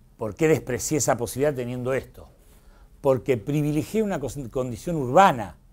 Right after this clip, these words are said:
de diseño, de proyecto. Ustedes verán, yo tenía unos árboles acá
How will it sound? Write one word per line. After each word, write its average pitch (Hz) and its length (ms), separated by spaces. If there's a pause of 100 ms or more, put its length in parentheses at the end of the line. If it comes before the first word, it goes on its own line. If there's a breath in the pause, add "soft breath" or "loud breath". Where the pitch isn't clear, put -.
de 120 100
diseño, 127 480
de 98 80
proyecto. 110 560 (540 soft breath)
Ustedes 160 320
verán, 175 300
yo 127 100
tenía 147 220
unos 156 240
árboles 120 500
acá 131 380